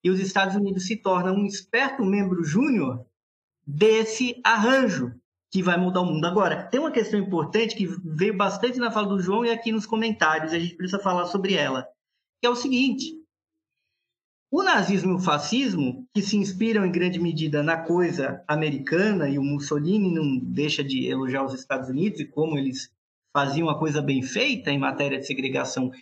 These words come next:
social, em, racial, em matéria de desenvolvimento do capitalismo, Mussolini e o Hitler adoravam a coisa americana e vão, a, a, vão levar isso, elevar a potência.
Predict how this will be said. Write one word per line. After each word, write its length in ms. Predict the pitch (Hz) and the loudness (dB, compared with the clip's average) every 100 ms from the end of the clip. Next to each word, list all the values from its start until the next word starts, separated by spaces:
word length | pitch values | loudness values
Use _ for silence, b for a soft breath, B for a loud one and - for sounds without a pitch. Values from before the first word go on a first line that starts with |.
| _ - | _ -4
social, 920 | 151 135 - 139 139 190 190 175 151 | 0 0 0 2 6 6 6 4 2
em, 180 | 151 143 | 2 0
racial, 880 | 147 143 - 127 143 196 185 170 156 | 0 -2 -2 2 4 6 4 4 2
em 80 | |
matéria 540 | 147 143 139 147 143 143 | 2 0 2 2 2 0
de 480 | 143 135 127 123 127 | 2 2 2 0 -2
desenvolvimento 600 | 135 139 135 131 135 131 | 0 0 2 0 0 -2
do 80 | 127 | -2
capitalismo, 1000 | 160 - 123 131 240 247 156 127 123 - _ _ | -2 0 0 2 4 4 2 0 -2 -12 _ _
Mussolini 380 | - - 185 240 | -4 0 2 4
e 20 | |
o 40 | 233 | 2
Hitler 320 | 208 240 220 | 2 2 2
adoravam 640 | 226 220 208 190 190 151 135 | 4 4 4 6 4 2 -2
a 60 | |
coisa 200 | 135 131 | -2 0
americana 520 | 139 135 127 - 123 | 0 -2 -4 -4 -2
e 40 | 131 | 0
vão, 240 | 151 170 | 2 2
a, 220 | 156 143 | 4 2
a, 340 | 139 147 135 - - - 151 | 0 0 0 -2 -10 -12 0
vão 460 | 160 175 160 - - _ _ _ _ _ _ _ _ _ _ _ - | 4 4 2 -4 -14 _ _ _ _ _ _ _ _ _ _ _ 0
levar 380 | 147 165 170 165 | 2 4 4 4
isso, 640 | 180 - 220 202 165 139 147 | 2 2 2 2 2 0 0
elevar 300 | 170 160 185 | 2 4 2
a 100 | 185 | 2
potência. 640 | 196 185 151 131 - | 0 2 0 0 -6